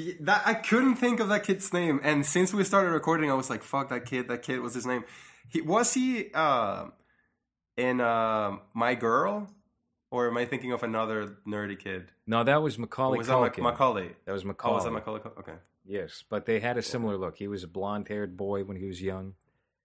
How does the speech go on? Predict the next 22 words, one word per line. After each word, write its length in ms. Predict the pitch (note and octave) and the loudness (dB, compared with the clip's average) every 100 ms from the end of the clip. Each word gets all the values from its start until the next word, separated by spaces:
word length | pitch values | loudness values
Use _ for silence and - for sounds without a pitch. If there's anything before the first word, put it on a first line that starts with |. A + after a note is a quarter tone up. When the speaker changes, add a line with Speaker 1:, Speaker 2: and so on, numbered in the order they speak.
| _ _ _ _ _ _ _ _ | _ _ _ _ _ _ _ _
Speaker 2:
And 100 | - | 0
that's, 160 | D#3+ E3 | 2 0
that's 240 | F3 F3+ | -2 -2
the 80 | - | -2
kind 160 | E3 E3 | 0 0
of 120 | B2+ | 0
Speaker 1:
'Cause 160 | D3 C#3 | -2 0
he 100 | E3 | 0
lo- 240 | D3+ - - _ _ - | -2 -4 -12 _ _ -6
Speaker 2:
Oh, 60 | B2+ | 0
go 100 | D#3 | 2
ahead. 200 | B2+ - _ _ _ _ - | 2 -2 _ _ _ _ -2
Speaker 1:
This 180 | C#3 C#3 | -2 0
kid 180 | D#3+ | 0
looks 240 | C#3+ C#3+ - | 0 -2 0
just 220 | C#3 C3+ | -2 -2
like 160 | C3+ A#2 | -4 -2
a, 200 | G#2+ F#2 | -4 -4
like 140 | G#2 | -6
a 60 | G2+ | -6
skinnier 720 | - - A#2 A2 G2 F#2 F2 F2 | -6 -2 -2 0 -2 -4 -8 -6
Jonathan 440 | G2 G2 F#2 F2 | -4 -4 -8 -12